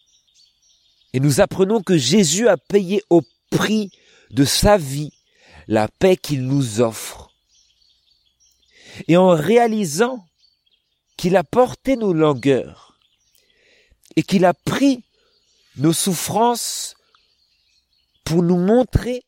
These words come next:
et nous communiquer l'amour de Dieu, nous recevons à l'intérieur de nous-mêmes la paix par laquelle nous pouvons dire aux vagues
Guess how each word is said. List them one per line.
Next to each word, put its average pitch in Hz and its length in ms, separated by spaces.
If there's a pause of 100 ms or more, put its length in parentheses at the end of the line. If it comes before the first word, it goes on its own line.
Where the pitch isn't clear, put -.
(760)
et 151 100
nous 139 140 (120)
communiquer 190 840
l'amour 170 560
de 143 140
Dieu, 151 500 (920)
nous 147 240
recevons 196 960 (1160)
à 120 100
l'intérieur 160 760
de 131 140
nous-mêmes 131 840 (480)
la 107 180 (180)
paix 156 300 (680)
par 113 200
laquelle 135 720 (560)
nous 110 180
pouvons 160 440
dire 202 800 (560)
aux 117 120
vagues 123 720